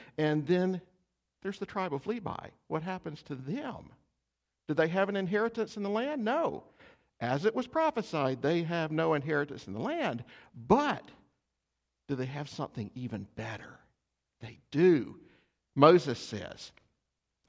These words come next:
"The Levitical priest and all the tribe of Levi shall have no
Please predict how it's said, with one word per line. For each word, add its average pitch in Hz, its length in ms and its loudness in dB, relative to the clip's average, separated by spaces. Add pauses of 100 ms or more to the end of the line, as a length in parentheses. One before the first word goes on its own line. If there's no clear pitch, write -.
(120)
"The 170 100 6
Levitical 208 480 6
priest - 440 -6
and 120 120 2
all 196 160 8
the 170 60 -2
tribe 127 320 2
of 117 120 -4
Levi 135 420 -2
shall 147 160 -2
have 131 180 0
no 208 400 4